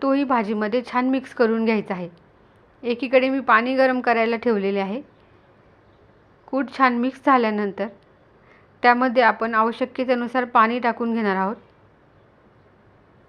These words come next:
अशा पद्धतीने कोरडी भाजी खूप छान लागते, पण आज मी इथे पातळ भाजी करत आहे.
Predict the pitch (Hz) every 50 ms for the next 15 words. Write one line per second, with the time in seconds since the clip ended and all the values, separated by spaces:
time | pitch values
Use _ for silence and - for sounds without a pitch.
0 | _ _ _ _ _ _ _ _ _ _ _ _ _ _ _ _ _ _ _ _
1 | _ _ _ _ _ _ _ 1077 1077 _ _ _ _ _ _ _ _ _ _ _
2 | _ - - _ _ _ _ _ _ - _ _ _ _ - 254 233 - 311 285
3 | 294 294 254 226 285 277 226 277 262 269 262 - 269 269 277 262 269 269 285 269
4 | 247 208 226 262 262 - 294 254 220 - 269 247 226 226 226 214 208 214 - 226
5 | 247 302 - - _ _ - _ _ _ _ - - - _ _ _ _ _ _
6 | _ _ _ _ _ _ _ _ _ _ _ _ _ _ _ _ _ _ _ _
7 | _ _ _ _ _ - _ _ _ _ _ - - _ - - - - - _
8 | _ - 240 247 - 240 247 247 262 262 254 247 - 277 247 233 220 220 226 -
9 | 262 269 277 262 240 202 226 220 220 196 196 190 202 185 190 214